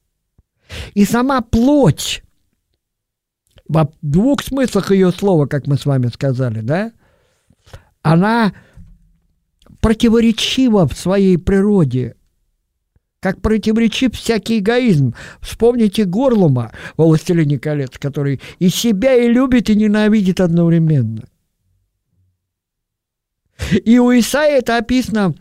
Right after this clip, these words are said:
э, в образе того, что египтяне в результате вот этого присутствия Бога, которое всколыхнет, э, потрясет все идолы, и от этого все сердца растают,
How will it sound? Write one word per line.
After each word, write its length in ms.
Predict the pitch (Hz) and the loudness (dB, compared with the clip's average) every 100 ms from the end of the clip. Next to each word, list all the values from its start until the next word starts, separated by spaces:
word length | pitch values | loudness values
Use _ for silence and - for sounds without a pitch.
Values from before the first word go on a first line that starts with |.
| - | -12
э, 240 | 180 175 156 | -2 2 2
в 120 | 156 | 4
образе 340 | 226 202 180 | 2 2 2
того, 260 | 180 196 214 | 0 0 0
что 120 | - | 0
египтяне 960 | 196 190 202 - 240 247 254 196 135 113 _ _ _ _ - | -2 0 -4 -2 -2 -2 0 2 0 -2 _ _ _ _ -6
в 100 | 147 | 0
результате 540 | 160 175 165 208 190 | 2 0 -2 -2 -2
вот 120 | 175 180 | -2 -2
этого 380 | 170 160 147 - - _ _ _ _ | -2 0 0 -4 -18 _ _ _ _
присутствия 800 | 208 196 - 254 254 - 240 262 | 0 0 0 -4 -6 -6 -2 0
Бога, 520 | 220 202 285 226 165 147 | 0 0 2 2 2 0
которое 480 | 170 175 160 147 - - _ | -2 0 2 0 -2 -14 _
всколыхнет, 1120 | - - 233 247 247 - 247 285 220 156 - - - - - | -20 -8 -2 0 0 -2 0 2 2 2 -2 -20 -20 -20 -4
э, 300 | 170 165 156 | -2 0 -2
потрясет 580 | 226 220 240 226 269 247 | -4 -2 0 0 -2 -4
все 360 | - 233 240 247 | -4 -4 -2 -2
идолы, 400 | 214 190 165 147 | 2 4 4 4
и 140 | 147 | 2
от 200 | 160 170 | 2 0
этого 280 | 208 196 180 | -2 0 0
все 240 | 160 185 160 | 0 0 -2
сердца 480 | - 175 - 190 | -2 -4 -2 -2
растают, 600 | 165 160 - 190 180 151 | 0 0 -2 -4 -2 -2